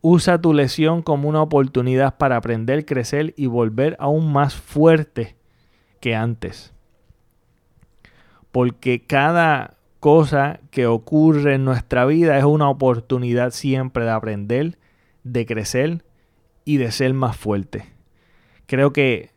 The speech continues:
esos son los mejores consejos que puedo dejar en este episodio si estás pasando por una lesión. Y si no has pasado todavía una lesión, importante tener esto en mente, de anotarlo,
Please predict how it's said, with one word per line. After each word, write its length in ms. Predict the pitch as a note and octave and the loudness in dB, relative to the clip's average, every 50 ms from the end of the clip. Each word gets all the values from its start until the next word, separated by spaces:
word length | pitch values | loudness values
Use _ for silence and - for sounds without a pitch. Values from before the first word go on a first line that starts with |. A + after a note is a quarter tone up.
| _ _ _ _ _ _ _ _ - | _ _ _ _ _ _ _ _ -4
esos 400 | D#3+ D#3 C3 - E3+ E3 D3+ - | -4 -2 -2 0 0 -2 0 0
son 420 | F3 E3+ E3+ E3+ E3+ E3+ E3+ - _ _ _ _ _ _ _ _ _ _ _ _ _ _ _ _ - | 0 0 2 2 0 -2 -4 -8 _ _ _ _ _ _ _ _ _ _ _ _ _ _ _ _ -4
los 180 | A#2 C3 C3 A#2+ | -2 0 0 0
mejores 400 | A#2+ B2 A#2 A#2 C#3 C#3 D3+ - | -2 -2 -2 0 0 0 0 -2
consejos 680 | - - D3+ C#3 C3 - D3 C#3 C#3+ C#3+ D3 B2 - - - | -2 0 0 0 0 -2 -2 0 0 0 0 -2 -4 -6 -8
que 400 | - B2 A#2 A2+ A2 G2+ - _ _ _ _ _ _ _ _ _ _ _ _ _ - | -4 -2 0 0 0 -2 -4 _ _ _ _ _ _ _ _ _ _ _ _ _ 0
puedo 280 | - C3 C#3 D3 D#3 D#3+ | 4 6 6 8 8 6
dejar 260 | D3+ C#3 C#3+ C#3+ D3 | 4 2 0 0 0
en 140 | D3+ D3 D3+ | 0 0 0
este 240 | D3 C#3 - - C#3 | -2 -2 -2 -4 -6
episodio 600 | C#3 C3+ B2 - E3+ E3 D#3+ E3 D#3 D3 C#3+ B2+ | -4 -4 -6 -4 0 2 2 2 2 2 0 0
si 120 | - B2 | -2 -4
estás 240 | A2 - - B2 - | -8 -6 -6 -6 -4
pasando 460 | - - A#2+ - C3+ C3+ C3+ C#3 C3 | -4 -6 -6 -6 -6 -4 -4 -4 -2
por 180 | B2+ C3 C3 C3 | -2 -2 -2 -2
una 180 | C3 B2+ B2+ | -2 -4 -4
lesión. 520 | A#2 A2 G#2+ - D#3+ D#3 D#3+ D#3+ D#3+ D#3 - _ _ _ _ _ _ _ _ _ _ _ _ _ _ _ _ _ _ - | -6 -6 -6 -4 -2 0 0 0 -2 -4 -6 _ _ _ _ _ _ _ _ _ _ _ _ _ _ _ _ _ _ -8
Y 200 | C#3 D3 C#3+ B2+ | -4 -4 -4 -4
si 320 | - - - F3 D3+ D3 | -4 -8 -8 -6 -4 -2
no 180 | C#3+ D3+ E3 F3+ | 0 2 2 2
has 100 | F3 - | 2 0
pasado 400 | - F3 D#3 - E3 E3 E3 E3 | 0 -2 -2 0 0 0 2 2
todavía 300 | D#3+ D#3 D3 C#3+ D3 D3+ | 2 2 2 4 2 2
una 160 | D3+ D3+ D3+ | 0 0 0
lesión, 540 | D3 C3+ B2+ - E3 D#3+ E3 E3+ E3 F3 - _ _ _ | -2 -2 -2 0 0 2 2 2 0 -4 -8 _ _ _
importante 840 | - E3 F#3 F3+ - E3+ D#3+ D#3 D3+ - D3+ D3+ E3+ E3+ - E3+ D#3 D3+ | -4 -2 -2 0 4 4 4 4 4 0 -2 0 0 0 2 2 2 2
tener 280 | C#3 C#3 C#3+ D3+ - - | 2 0 0 -2 -2 -2
esto 340 | - D#3 C#3+ - _ - E3 | -4 -4 -4 -4 _ -2 0
en 140 | D3 C3+ C3 | 0 0 0
mente, 600 | C#3 D#3+ E3+ F3 F3 E3+ - C#3+ C#3+ D3 C#3 - _ _ _ _ _ _ _ _ _ _ _ _ _ - | -2 -2 -2 -2 -2 -4 -2 -2 -2 -2 -2 -6 _ _ _ _ _ _ _ _ _ _ _ _ _ -10
de 180 | C3+ C3 C3+ B2+ | -6 -4 -2 -2
anotarlo, 920 | B2+ B2 A#2 A#2 A2+ - E3 - E3 E3 D#3+ D3 C#3+ D3 D3+ D3+ C#3+ | 0 -2 -2 -4 -2 0 2 2 4 4 4 6 6 4 4 2 0